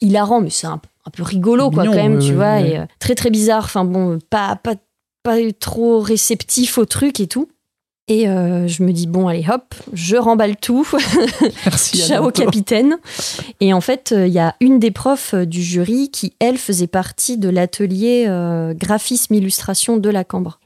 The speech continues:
Speaker 1: Et en fait, elle, elle vient me voir à la fin et elle me dit, « Ah, mais alors, apparemment, tu veux partir de l'école et tout, machin, mais c'est quoi tes projets ? » Et en fait, à ce moment-là,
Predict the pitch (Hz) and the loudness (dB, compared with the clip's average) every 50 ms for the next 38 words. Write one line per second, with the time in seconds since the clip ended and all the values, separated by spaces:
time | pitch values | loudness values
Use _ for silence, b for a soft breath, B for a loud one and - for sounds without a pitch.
0 | - - 175 165 165 - 262 277 - - - 247 240 214 180 165 170 165 165 165 | -6 -2 -2 -2 0 -2 -2 -4 -4 -2 -2 0 2 2 0 0 0 0 0 0
1 | 170 208 240 233 202 180 165 160 160 - - 254 277 294 262 196 180 180 175 175 | 0 0 0 0 0 -2 -4 -4 -6 -6 -4 -2 -2 0 0 0 0 -2 -2 -4
2 | 196 247 277 311 320 320 302 226 175 170 170 190 214 226 233 240 226 196 180 - | -4 -4 -4 -4 -4 -4 -2 -4 -4 -2 -2 -2 -2 -2 -2 -2 -4 -4 -6 -6
3 | - 170 160 165 180 190 208 240 247 240 - - 170 165 - - 180 - - - | -6 -6 -4 -2 -2 -2 0 -2 -2 -4 -6 -8 -10 -10 -12 -12 -14 -14 -12 -10
4 | - - 196 175 185 180 175 170 - - - 240 247 247 247 247 214 170 170 _ | -10 -8 -6 -6 -6 -6 -6 -8 -8 -8 -6 -6 -4 -4 -4 -4 -6 -8 -10 _
5 | - - - 269 269 269 269 262 196 156 160 - - - 233 240 247 240 196 160 | -16 -16 -12 -10 -10 -8 -8 -8 -10 -10 -10 -10 -8 -6 -6 -4 -4 -4 -4 -6
6 | - - 185 - - 214 208 - 170 - - - 170 175 160 185 220 240 - - | -8 -10 -10 -8 -8 -8 -8 -8 -10 -12 -12 -12 -10 -8 -6 -4 -4 -4 -4 -4
7 | 170 160 - 277 - 202 170 - - 214 220 214 208 190 196 226 294 | -4 -2 -4 -4 -2 -4 -4 -2 0 0 2 2 2 2 2 0 0